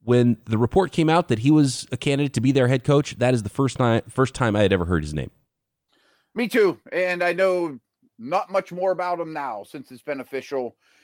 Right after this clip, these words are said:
Speaker 2: and I'll dig into him, and I'm sure he's wonderful. I mean, I, I'm not gonna, I, I've, I've mentioned this before. I hate talking about assistant coaches, especially ones that aren't coordinators.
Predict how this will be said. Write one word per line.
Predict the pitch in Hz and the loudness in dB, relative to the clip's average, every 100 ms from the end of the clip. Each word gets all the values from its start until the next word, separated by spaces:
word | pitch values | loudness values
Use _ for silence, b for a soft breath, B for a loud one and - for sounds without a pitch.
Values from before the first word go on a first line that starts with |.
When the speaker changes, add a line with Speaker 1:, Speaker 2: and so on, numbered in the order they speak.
| _ | _
Speaker 2:
and | 247 247 | 0 2
I'll | 226 | 4
dig | 208 175 | 2 2
into | 160 156 151 | 0 2 2
him, | 151 156 | 2 0
and | 175 | -2
I'm | 190 | -4
sure | - 196 185 | -4 -4 -4
he's | 175 139 | -4 -2
wonderful. | 127 107 104 101 110 | -2 -2 -8 -4 -2
I | |
mean, | 143 143 | -2 -6
I, | 151 156 | -4 -2
I'm | 170 202 | 0 0
not | 208 | 0
gonna, | 190 170 135 _ _ _ _ _ 147 | -2 -10 -12 _ _ _ _ _ -8
I, | 135 - - | -6 -6 -2
I've, | 170 170 | 0 2
I've | 185 | 0
mentioned | 185 190 175 | 0 -2 -4
this | 139 | -8
before. | 151 117 110 | -2 0 0
I | |
hate | 127 208 - | -2 -4 0
talking | 190 175 165 | 0 0 -2
about | 151 139 | 0 0
assistant | 131 - 135 - 120 | 0 -8 -12 -12 -4
coaches, | - 117 - 117 | 0 0 -2 -10
especially | 104 - 185 160 | -4 0 0 0
ones | 139 139 117 | 0 0 0
that | 117 | -6
aren't | 113 - | -6 -8
coordinators. | 120 117 110 113 110 110 | -6 -4 -4 -8 -8 -12